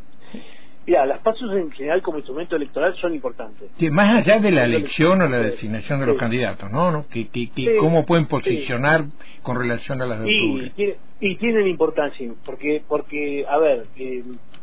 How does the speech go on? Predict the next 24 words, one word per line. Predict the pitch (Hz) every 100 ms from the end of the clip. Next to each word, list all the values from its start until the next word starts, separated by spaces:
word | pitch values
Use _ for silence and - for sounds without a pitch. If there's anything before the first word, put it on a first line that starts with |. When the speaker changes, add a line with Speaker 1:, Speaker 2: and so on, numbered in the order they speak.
| - - - - - - -
Speaker 1:
primero | - 180 247 277 -
que | 170
alinea, | 160 185 214 214 226 226 -
eh, | 131 135 - - - - -
la, | 135 - - 123
la, | 120 113 104 107 107
los | - -
espectros, | - 160 - 110 -
o | 113
sea, | - 120 113 117
vos | 165 165 - - -
sabés | 131 165
bien | 165 190 208 226 254 - - - - - - - - -
que | 143
las | 143 -
sumatorias | 160 143 139 208 196 185 190 190 - - -
y | 120
los | 120 -
discursos | - 202 180 165
se | 147
alinean | 135 196 190 170 151
posteriormente | 139 - 131 156 170 180 165
para | 135 127
octubre | - 202 196 196 208